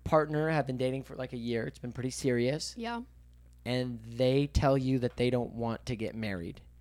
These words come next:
Speaker 1: ever.
Speaker 2: Okay. Break up with them.
Speaker 1: When do you break up with them, or when do you break up with them?
Speaker 2: Ooh. I, and it's going good.
Speaker 1: It's going great. It's the best thing that's ever happened.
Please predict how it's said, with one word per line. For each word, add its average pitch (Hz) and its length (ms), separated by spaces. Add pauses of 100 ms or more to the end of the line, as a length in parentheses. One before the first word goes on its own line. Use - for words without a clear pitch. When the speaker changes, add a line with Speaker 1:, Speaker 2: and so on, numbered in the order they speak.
(100)
Speaker 1:
ever. - 320 (920)
Speaker 2:
Okay. 220 180 (640)
Break 208 160
up 180 80
with 202 80
them. 233 140 (260)
Speaker 1:
When 120 240 (180)
do 120 100
you 123 120
break 127 240
up 139 100
with 156 140
them, 175 240
or 117 160
when 120 280
do 117 80
you 107 100
break - 200
up - 140
with 131 120
them? 160 100 (560)
Speaker 2:
Ooh. 208 440 (840)
I, 247 540
and 226 140
it's 220 160
going 208 220
good. 190 220 (300)
Speaker 1:
It's - 140
going 135 240
great. 117 400
It's - 180
the 135 80
best 123 280
thing 123 140
that's 117 200
ever 117 160
happened. 113 400